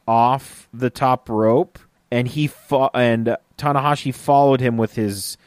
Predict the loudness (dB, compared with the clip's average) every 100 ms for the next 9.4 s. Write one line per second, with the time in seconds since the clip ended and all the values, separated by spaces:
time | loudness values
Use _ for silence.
0 | _ -4 0 0 2 -2 -2 -4 -2 0
1 | -2 0 2 2 2 -2 -2 -6 -12 -6
2 | 0 0 0 -6 -10 -10 -12 -20 _ _
3 | _ -2 -2 0 2 4 4 2 0 -2
4 | -2 -2 -2 -4 -4 -2 0 0 -2 0
5 | -2 0 0 0 0 -4 -4 -2 -2 -2
6 | -6 -8 -8 -2 -4 -4 -16 -4 0 0
7 | -2 -4 -2 -2 -2 -4 -8 0 0 2
8 | 0 0 0 0 -2 -4 -2 -2 -2 -4
9 | -4 0 2 0